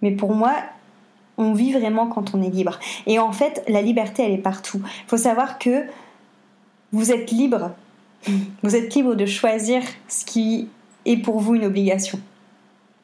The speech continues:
Il n'y a pas d'obligation, en fait. C'est toi, avec ton libre arbitre, qui choisis de te dire, « Ok, c'est ça, c'est une obligation, et ok, ça, je vais me, me plier à cette obligation. » Mais en vrai,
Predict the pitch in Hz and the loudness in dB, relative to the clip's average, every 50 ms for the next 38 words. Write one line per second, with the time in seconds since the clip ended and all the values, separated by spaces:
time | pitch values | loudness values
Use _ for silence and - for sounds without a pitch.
0 | _ _ _ _ - 226 220 214 - 254 247 214 202 196 202 196 196 185 190 190 | _ _ _ _ -2 0 2 2 2 2 0 0 0 0 0 2 2 0 0 0
1 | - 208 170 165 - - - - - - - - - _ _ _ _ _ - - | -2 -2 -2 -2 -2 -4 -6 -6 -8 -14 -18 -20 -20 _ _ _ _ _ -4 -2
2 | - 240 - - 277 269 254 208 202 196 - 208 202 226 220 208 196 190 190 202 | 0 0 2 2 0 2 2 0 -2 -2 -2 0 0 0 2 2 2 2 2 0
3 | 247 254 - - - - - 208 - - 240 220 226 214 233 277 285 240 196 190 | -2 -2 -4 -8 -14 -10 -8 -6 -2 0 0 0 2 2 2 2 2 2 0 -2
4 | 190 190 - 185 180 196 208 208 202 196 - - - - - _ _ - 233 240 | -2 -2 -2 -2 -2 0 0 0 0 -2 -6 -14 -18 -20 -20 _ _ 0 0 2
5 | 233 262 262 247 - 220 208 254 247 240 240 214 - - 208 196 196 202 202 196 | 2 0 -2 -2 0 0 2 2 2 0 -2 -4 -2 -2 0 2 2 2 2 2
6 | 196 196 - - 247 247 - 214 202 202 220 226 226 226 247 240 233 233 - - | 0 0 0 0 0 2 2 0 0 2 0 0 0 0 0 0 0 0 0 0
7 | - 226 226 254 254 - - - - - _ _ _ _ _ _ _ _ _ _ | 2 0 0 0 -4 -6 -12 -20 -20 -20 _ _ _ _ _ _ _ _ _ _
8 | 202 190 196 196 214 208 208 196 196 190 190 185 185 185 190 - - - - 196 | -6 -2 0 0 2 2 2 2 2 2 0 0 -2 -2 -4 -8 -8 -2 0 2
9 | 202 202 196 - - - 226 202 196 196 196 196 202 196 - 190 180 180 175 185 | 2 2 0 -2 -2 0 0 0 0 -2 -4 -4 -4 -4 -4 -4 -4 -4 -4 -6
10 | 180 - - - 190 - - - _ _ _ _ _ _ _ _ _ _ _ _ | -6 -8 -10 -12 -16 -18 -20 -20 _ _ _ _ _ _ _ _ _ _ _ _
11 | _ _ _ _ _ _ _ _ - 196 190 190 190 190 226 254 208 - | _ _ _ _ _ _ _ _ 0 0 2 2 0 0 0 0 0 -2